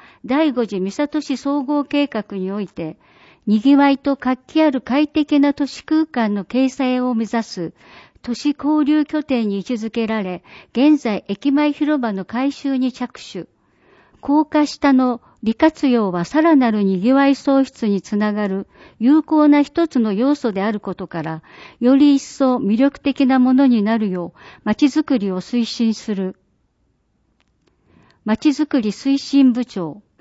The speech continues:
これまで様々な提案を受けるも、課題があり、実現に至っていない。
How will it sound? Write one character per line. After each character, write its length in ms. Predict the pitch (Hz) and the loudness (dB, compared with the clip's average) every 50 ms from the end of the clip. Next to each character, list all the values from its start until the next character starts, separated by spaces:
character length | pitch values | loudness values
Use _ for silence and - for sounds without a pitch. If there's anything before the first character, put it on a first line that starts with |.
| _ _ _ _ _ _ _ _ _ - | _ _ _ _ _ _ _ _ _ -20
こ 160 | - - 247 | -8 -2 2
れ 120 | 262 311 320 | 4 6 6
ま 140 | 320 311 226 | 6 6 4
で 220 | 196 180 - - | 0 -4 -6 -8
様 300 | - - 226 233 285 330 | -8 -4 0 0 0 2
々 260 | 320 349 320 285 269 | 4 4 4 6 4
な 140 | 233 214 208 | 2 0 -4
提 360 | - - 254 254 262 262 262 | -2 -2 0 2 2 2 2
案 200 | 254 247 247 247 | 2 2 0 0
を 100 | 240 233 | 0 -2
受 180 | 226 - - 254 | -4 -2 -2 -2
け 20 | 226 | -2
る 100 | 214 190 | 0 -2
も、 240 | 180 175 165 - - _ - - - _ _ | -4 -4 -6 -8 -12 _ -20 -20 -20 _ _
課 140 | - - 233 | -6 -4 -2
題 300 | 208 269 277 277 277 262 | 0 2 2 2 2 2
が 140 | 262 262 254 | 0 0 0
あ 60 | 247 | 0
り、 200 | 214 185 - - _ _ _ _ _ _ _ _ | -2 -4 -6 -8 _ _ _ _ _ _ _ _
実 320 | - - 220 - - 285 | -6 -6 -6 -4 -2 -2
現 220 | 294 - 302 302 294 | 2 4 6 6 6
に 200 | 277 285 277 262 | 6 6 4 2
至 220 | 247 - 269 262 | 0 0 -2 -2
っ 20 | 262 | -2
て 220 | 262 _ _ 202 | -4 _ _ -6
い 120 | 175 165 | -4 -4
な 180 | 165 170 175 170 | -4 -4 -4 -4
い。 140 | 165 156 | -6 -8